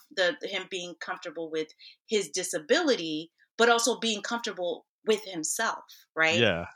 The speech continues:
Speaker 2: Yep.
Speaker 1: Because a lot of people, you know, we have a lot of distractions, social media, this, that, and asking someone to turn something off and actually be in silence for, say, thirty minutes to an hour.
Speaker 2: It's hard for a lot of people.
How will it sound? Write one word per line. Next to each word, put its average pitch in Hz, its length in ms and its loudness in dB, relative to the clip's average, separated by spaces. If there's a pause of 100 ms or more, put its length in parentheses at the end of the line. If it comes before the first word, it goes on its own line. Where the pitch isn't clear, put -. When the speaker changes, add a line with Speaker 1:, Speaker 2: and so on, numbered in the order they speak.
(220)
Speaker 2:
Yep. 107 260 4
Speaker 1:
Because 240 200 -2
a 190 80 2
lot 226 200 6
of 262 60 0
people, 226 340 -4
you 247 100 -2
know, 208 400 -2
we 220 100 -4
have 220 160 0
a 202 60 -4
lot 185 200 0
of 190 80 -6
distractions, 208 500 -4
social 185 240 -8
media, 214 360 -6
this, 190 280 -6
that, 185 260 2 (420)
and 185 240 2 (220)
asking 262 380 4
someone 208 300 -4
to - 180 -8
turn 208 380 2
something 208 520 -4
off 190 300 0 (120)
and 185 140 -2
actually 185 320 -2
be 180 160 -10
in 165 120 -6
silence 214 840 -4 (520)
for, 208 180 2
say, 190 280 4
thirty 208 340 2
minutes 190 280 -4
to 208 80 -4
an 180 100 -2
hour. 262 460 0 (460)
Speaker 2:
It's - 100 -8
hard 123 300 4
for 107 100 2
a 98 40 4
lot 95 160 2
of 92 80 -6
people. 101 420 -10